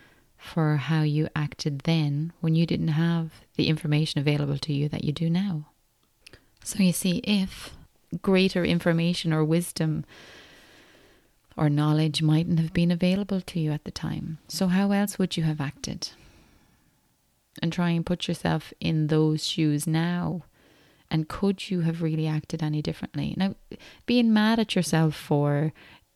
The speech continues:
acting the way you did, for being foolish, you know, it's not helpful. It's not helpful for you. It's not helpful for the current you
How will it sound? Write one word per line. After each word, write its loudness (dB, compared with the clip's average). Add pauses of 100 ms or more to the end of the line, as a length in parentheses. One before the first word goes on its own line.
acting 0
the 4
way 4
you 4
did, 2
for -2
being 0
foolish, 2 (1040)
you -4
know, 2
it's -2
not 6
helpful. 0
It's -4
not 4
helpful 2
for -2
you. 2 (260)
It's -14
not 2
helpful 2
for 4
the -2
current 0
you -4